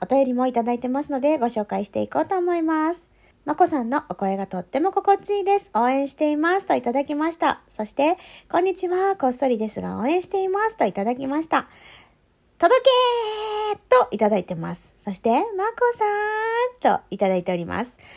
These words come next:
そして、カニカママは、え？梅のへそ取るって私も言うよ。かわいい？といただきました。皆さん本当にありがとうございます。神トーク投票券も続々と集まっております。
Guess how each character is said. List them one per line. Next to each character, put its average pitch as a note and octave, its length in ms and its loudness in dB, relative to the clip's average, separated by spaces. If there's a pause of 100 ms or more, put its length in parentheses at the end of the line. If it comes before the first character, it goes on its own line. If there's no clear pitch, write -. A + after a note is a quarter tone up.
(100)
そ A#3+ 160 -2
し B3 40 -8
て、 B3+ 120 -2
カ A#3 120 -4
ニ C4+ 100 -2
カ E4 100 0
マ D#4+ 120 2
マ C4 120 0
は、 G3+ 260 -2 (240)
え？ A#3 220 -4 (480)
梅 C4 180 2
の D#4 100 4
へ C#4+ 80 -2
そ E4 140 -2
取 E4 180 2
る C#4 40 2
っ - 20 -2
て G#3 420 -8
私 B3 300 -2
も E4+ 80 2
言 E4 160 4
う D#4+ 40 4
よ。 E4 240 4 (400)
か - 140 -10
わ C#4+ 100 -2
い G4 60 0
い？ G4 320 -4 (380)
と E4 100 4
い D4 60 0
た C#4+ 80 4
だ C#4 100 6
き C4 140 -4
ま B3+ 120 0
し C4 60 -10
た。 G#3+ 220 -2 (440)
皆 F4 200 4
さ G4+ 120 6
ん E4+ 60 2
本 F4 240 2
当 A#4 160 4
に A4+ 80 2
あ G#4+ 80 4
り A4+ 100 2
が A4 240 4
と G4 40 2
う - 20 2
ご F#4 100 4
ざ E4 140 2
い D#4 60 2
ま E4+ 240 2
す。 - 120 -10 (240)
神 C#4+ 240 4
ト E4 100 4
ー D#4 100 6
ク C4+ 120 2
投 D4+ 220 4
票 E4 160 4
券 D4 240 0
も F4 240 2
続 G3+ 300 -4
々 F#4+ 160 4
と G4+ 100 0 (260)
集 G4+ 80 -4
ま G4+ 140 0
っ G#4 60 0
て G#4 140 2
お F#4 60 4
り E4+ 120 0
ま E4 240 2
す。 - 120 -14